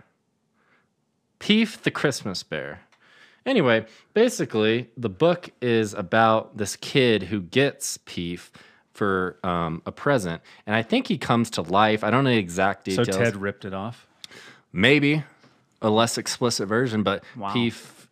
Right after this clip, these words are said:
Speaker 1: you know, is very, gives the kid a lot of confidence and love and really becomes this kid's kind of best friend.
Speaker 2: Oh.
Speaker 1: And I go, "What a nice little story."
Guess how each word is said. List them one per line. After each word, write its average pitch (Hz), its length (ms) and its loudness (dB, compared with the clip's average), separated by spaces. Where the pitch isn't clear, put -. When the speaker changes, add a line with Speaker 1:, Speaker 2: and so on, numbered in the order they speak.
Speaker 1:
you 104 120 -4
know, 95 280 -2
is 92 160 -6
very, 95 480 -2
gives 95 400 -4
the 98 100 -4
kid 98 560 -4
a - 40 -8
lot 98 180 0
of 90 120 -10
confidence 95 680 -6
and 90 140 -10
love 87 480 -4
and 85 240 -10
really 123 200 2
becomes 101 360 -6
this 92 200 -8
kid's - 340 -6
kind 87 180 -8
of 78 120 -8
best 73 260 -8
friend. - 380 -16
Speaker 2:
Oh. 160 220 -10
Speaker 1:
And 127 160 -2
I 123 60 0
go, 117 380 -2
"What 156 140 -6
a 156 60 -4
nice 85 340 -6
little 92 140 -8
story." 80 400 -8